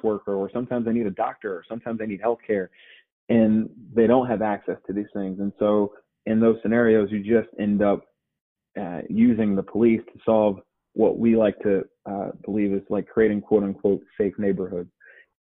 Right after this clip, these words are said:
This is part of the reason why I believe in public service. Like, we're not gonna solve for these things overnight. We have to be educated, cognizant, and aware of, of the country that we live in. We have to understand what our,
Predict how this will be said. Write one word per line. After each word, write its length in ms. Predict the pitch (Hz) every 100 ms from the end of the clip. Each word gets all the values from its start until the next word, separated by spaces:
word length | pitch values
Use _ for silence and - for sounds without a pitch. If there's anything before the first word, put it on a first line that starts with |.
| _
This 100 | 127
is 40 | 110
part 180 | 123 120
of 60 | 113
the 60 |
reason 260 | 113 113 107
why 140 | 107
I 20 | 110
believe 220 | 107 101
in 60 |
public 280 | 95 101 95
service. 320 | - 135 123 113 - - _ _ _
Like, 160 | 113 107
we're 120 | 110
not 160 | 123 117
gonna 160 | 107 -
solve 300 | 120 117 113
for 60 | 104
these 160 | 107
things 220 | 113 104 104
overnight. 640 | 98 107 123 127 120 - _
We 100 | 117 113
have 220 | 117 -
to 80 | 107
be 280 | 110 104 _ _ _ _ _ _ _ _ -
educated, 600 | 127 113 113 101 98 95 -
cognizant, 480 | 123 120 110 104 95
and 100 | 101
aware 540 | 98 113 110 101 98 -
of, 300 | 107 98 90 - _ _
of 240 | 110 101 107
the 80 |
country 400 | - 120 113 110
that 160 | 104 -
we 100 | 98
live 220 | 98 101
in. 140 | 120 113
We 80 | 107
have 120 | 104
to 120 | -
understand 480 | 110 98 - 107 104
what 160 | 107
our, 200 | 104 101